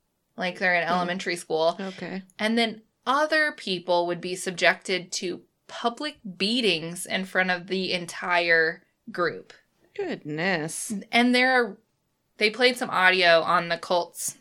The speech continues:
Speaker 1: podcast, and it, you can just hear him, like, doing this, like, cackle laugh in the background. Like, "Oh, look at how much he's bleeding." <laughs>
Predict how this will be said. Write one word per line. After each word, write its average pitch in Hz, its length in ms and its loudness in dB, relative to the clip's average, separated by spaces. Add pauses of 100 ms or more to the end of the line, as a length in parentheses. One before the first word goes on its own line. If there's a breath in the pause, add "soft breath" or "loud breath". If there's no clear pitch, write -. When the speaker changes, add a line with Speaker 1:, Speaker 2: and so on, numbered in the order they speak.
Speaker 1:
podcast, 160 760 2
and 180 320 -2 (180)
it, - 280 -4 (180)
you 220 160 -6
can 240 200 0
just 233 200 -4
hear 190 360 0
him, 214 220 -4
like, 190 300 -2 (340 loud breath)
doing 196 260 -2
this, 185 200 -6
like, 165 180 0
cackle 202 580 -4
laugh 220 440 2
in 226 100 -2
the 190 60 -2
background. 226 720 2 (520 loud breath)
Like, 220 380 0
"Oh, 320 320 -2
look 311 200 -8
at 320 60 -2
how 302 120 -4
much 277 180 -4
he's 262 220 -6
bleeding." 262 560 0
<laughs> 349 60 10